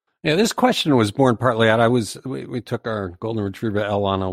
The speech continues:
walk in Lakeview Cemetery over the weekend, and there were people there. It, it wasn't, it wasn't empty, but nobody ever got within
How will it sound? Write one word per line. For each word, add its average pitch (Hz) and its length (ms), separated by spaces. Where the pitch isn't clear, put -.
walk 104 360
in 95 120
Lakeview 101 320
Cemetery 98 600
over 87 180
the 87 120
weekend, 90 460
and 330 100
there 349 60
were 302 100
people 214 360
there. 87 260
It, 131 140
it 135 100
wasn't, 117 400
it 123 40
wasn't 107 480
empty, 110 440
but 101 380
nobody 202 340
ever 127 160
got 127 320
within 95 560